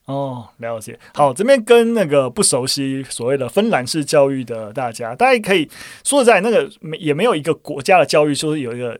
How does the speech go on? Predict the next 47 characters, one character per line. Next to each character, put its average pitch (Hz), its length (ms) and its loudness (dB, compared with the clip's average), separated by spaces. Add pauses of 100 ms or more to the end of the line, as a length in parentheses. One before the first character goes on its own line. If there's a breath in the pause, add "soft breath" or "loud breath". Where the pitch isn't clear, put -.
就 123 120 -12
是 127 80 -14
圣 139 300 2
经 120 240 -10
啊， 123 100 -8
这 - 80 -8
些， 143 120 -8
这 135 120 -8
些 135 120 -6
东 135 180 -8
西 131 220 -8
符 107 200 -16
合， 107 140 -14
就 131 100 -12
叫 131 120 -6
做 120 200 -10
芬 135 300 -12
兰 107 180 -12
教 117 200 -8
育， 113 80 -12
就 127 120 -12
叫 127 100 -10
台 110 220 -12
湾 117 180 -8
教 113 120 -12
育， - 20 -12
没 185 120 -2
有， 190 100 4
没 185 100 0
有 180 80 2
这 208 140 -4
件 185 140 -2
事 160 140 -4
情 113 160 -8
啊， 104 60 -10
因 147 80 -8
为 190 60 -6
大 202 120 -6
家 190 60 2
都 190 160 -4
一 196 120 -10
直 143 120 -4
不 - 180 -16
断， 147 200 -2
不 123 120 -14
断 131 200 -4
地 113 180 -12